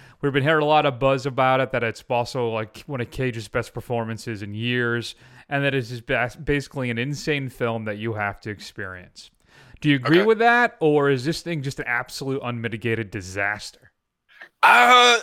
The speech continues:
Speaker 2: I wouldn't say it's an absolute unmitigated disaster. It is, it is weird. Like, it is really, it's hard to say.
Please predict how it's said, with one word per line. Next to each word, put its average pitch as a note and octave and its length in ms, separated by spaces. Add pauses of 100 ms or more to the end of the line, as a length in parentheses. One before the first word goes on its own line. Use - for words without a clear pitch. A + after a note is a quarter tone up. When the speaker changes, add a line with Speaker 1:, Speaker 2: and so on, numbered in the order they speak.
Speaker 2:
I G#3 100
wouldn't C4+ 360
say A3+ 160
it's G#3+ 100
an G3+ 120 (100)
absolute D#3+ 520
unmitigated C#3+ 540
disaster. A2+ 580
It G3 140
is, C4 460 (1120)
it B3 100
is F3+ 200
weird. C#3 640
Like, B2+ 240
it G3+ 100 (180)
is - 140 (100)
really, F#3 580 (100)
it's E3 140
hard A#3 400
to A3 100
say. F3 960